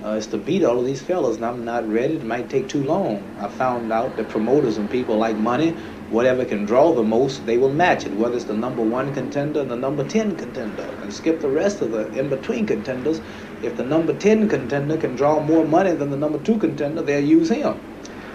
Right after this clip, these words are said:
And a fellow named Gorgeous George, a wrestler from here in America, I saw him talking once about how pretty I am.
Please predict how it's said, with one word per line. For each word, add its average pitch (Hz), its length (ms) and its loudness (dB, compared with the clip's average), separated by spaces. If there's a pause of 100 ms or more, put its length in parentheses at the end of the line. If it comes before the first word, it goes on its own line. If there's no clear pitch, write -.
(140)
And 127 140 -6
a 120 100 0
fellow 170 260 2
named 156 240 0
Gorgeous 156 360 4
George, 147 420 6
a 107 80 0
wrestler 113 500 2 (380)
from 113 100 -4
here 131 140 0
in 123 80 -2
America, 120 420 0
I 131 40 -2
saw 156 240 -2
him 135 120 -4
talking 151 400 0
once 147 240 -4
about 123 220 0
how 170 140 -2
pretty 165 420 2
I 113 180 -2
am. 107 240 -4